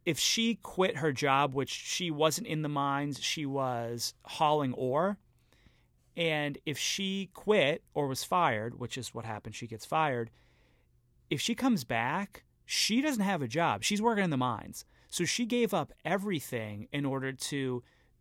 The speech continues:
do this sport and try to win, even though she knew that she maybe was gonna get found out. And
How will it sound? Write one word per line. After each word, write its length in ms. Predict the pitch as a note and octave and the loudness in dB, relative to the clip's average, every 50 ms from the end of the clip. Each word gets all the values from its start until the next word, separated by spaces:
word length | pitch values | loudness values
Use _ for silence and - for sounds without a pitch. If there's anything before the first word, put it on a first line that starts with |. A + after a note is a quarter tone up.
| _ _ _ _ _ _ | _ _ _ _ _ _
do 240 | - F3+ G3+ A3 A3 | -4 -2 0 0 0
this 200 | E3+ E3+ E3 - | 0 -2 -2 0
sport 640 | - - - - - F#3 E3+ C3+ A#2 A2+ A2+ - - _ _ _ _ _ _ _ _ _ | -2 -2 -4 -2 0 2 2 2 2 0 -2 -6 -10 _ _ _ _ _ _ _ _ _
and 340 | E3+ D#3 D3+ C#3+ C#3 C#3 - - - | -2 -2 0 -2 -2 -4 -6 -10 -10
try 300 | - - F3+ E3 G3 G#3+ | -8 -4 2 2 2 4
to 100 | G3 F3+ | 4 2
win, 200 | E3+ G3+ G3+ F#3 | 0 0 0 0
even 220 | F3 D#3 D#3+ E3 | -2 -2 -2 -2
though 120 | E3 D#3 C#3 | -2 -2 -4
she 320 | - - - A3 A3 A3+ | -2 -4 -2 0 0 2
knew 220 | G#3 G3 F#3 E3+ D3+ | 2 2 0 0 0
that 140 | D3+ D3 | -2 -2
she 260 | - - - F3+ E3 D#3 D3+ - _ - - - _ _ G3+ - | -2 -4 -4 -4 -4 -4 -8 -10 _ -20 -20 -20 _ _ -14 -10
maybe 540 | - C#3+ C#3 C#3 C#3 D#3+ F#3 G#3+ A3 E3+ E3+ | -8 -6 -4 -2 0 2 2 2 2 0 -2
was 200 | C#3+ D3 C3+ A#2+ | -2 -2 -4 -2
gonna 160 | - D3 C3 | -2 -2 -2
get 100 | B2 B2 | -2 -4
found 320 | - - C3+ A#2 G#2+ G#2 G2+ | -6 -4 -4 -4 -4 -4 -6
out. 280 | G2 F#2 F#2+ G#2+ - - _ _ _ _ _ _ _ _ _ _ _ _ _ _ _ _ | -6 -6 -8 -10 -10 -12 _ _ _ _ _ _ _ _ _ _ _ _ _ _ _ _
And 340 | F3 E3+ E3 D#3 D3+ D3 | -2 0 0 0 -2 -4